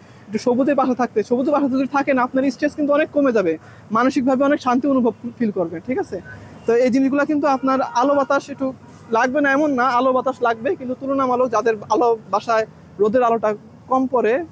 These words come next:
আলো বাতাস কম আসে, তাদের জন্য এগুলো পারফেক্ট, ঠিক আছে? বারান্দায় বা বেলকনিতে এগুলো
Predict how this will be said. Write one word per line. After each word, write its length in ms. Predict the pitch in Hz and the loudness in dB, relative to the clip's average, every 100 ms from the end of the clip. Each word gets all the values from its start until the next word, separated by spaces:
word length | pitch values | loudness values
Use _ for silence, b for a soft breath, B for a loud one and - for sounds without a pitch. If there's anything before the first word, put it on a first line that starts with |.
| 190 208 | -2 0
আলো 100 | 220 | 2
বাতাস 200 | 214 214 - | 0 -4 -2
কম 100 | 226 | -2
আসে, 100 | 202 214 | 0 0
তাদের 160 | 208 220 | 0 0
জন্য 100 | 226 220 | 0 2
এগুলো 140 | 226 185 | 2 0
পারফেক্ট, 320 | 170 180 - - - - - | -2 -4 -8 -12 -20 -20 -6
ঠিক 120 | 214 240 | -2 -2
আছে? 140 | 214 170 - 185 | -2 -4 -2 0
বারান্দায় 500 | 208 226 214 208 240 208 | 2 2 2 2 2 2
বা 100 | 190 180 180 | 2 2 2
বেলকনিতে 480 | 214 220 214 208 269 233 | 0 0 -2 0 0 2
এগুলো 160 | 202 | 2